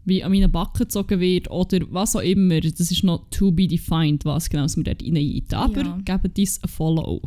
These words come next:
Speaker 1: Es lohnt sich mega fest.
Speaker 2: die, die, die vielen Sachen, die wir jetzt aufgezählt haben, das heisst, wenn man zu viel Kollagen hat, dann kann man das, oder wie?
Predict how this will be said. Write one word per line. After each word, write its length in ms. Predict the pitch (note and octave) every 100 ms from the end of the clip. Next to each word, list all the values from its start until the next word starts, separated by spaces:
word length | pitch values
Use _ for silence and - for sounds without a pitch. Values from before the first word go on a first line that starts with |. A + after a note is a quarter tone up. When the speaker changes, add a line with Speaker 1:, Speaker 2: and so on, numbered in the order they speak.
| -
Speaker 1:
Es 140 | - -
lohnt 280 | D#3 E3 -
sich 140 | - - -
mega 500 | C#3 D3+ D3 C#3+ B2+
fest. 540 | - - - - - - - - - - - -
Speaker 2:
die, 220 | A#3 A#3 G3+
die, 120 | A3
die 280 | G#3+ G#3+ A3
vielen 180 | A#3
Sachen, 260 | A3+ A3+ A#3+
die 40 |
wir 60 | A#3
jetzt 120 | A3
aufgezählt 280 | A#3 - A3+
haben, 120 | G3 G#3+
das 140 | A3
heisst, 220 | G#3+ G#3 - - A3 -
wenn 140 | G#3
man 80 | G3+
zu 80 | -
viel 120 | A#3
Kollagen 680 | - G3+ G3 G#3 G3+ G#3+ G3
hat, 120 | F3+ -
dann 300 | F#3+ F#3 F#3
kann 180 | G3+ G3
man 100 | F#3+
das, 220 | F3+ F#3
oder 140 | F3+
wie? 280 | F#3 F3+ F3+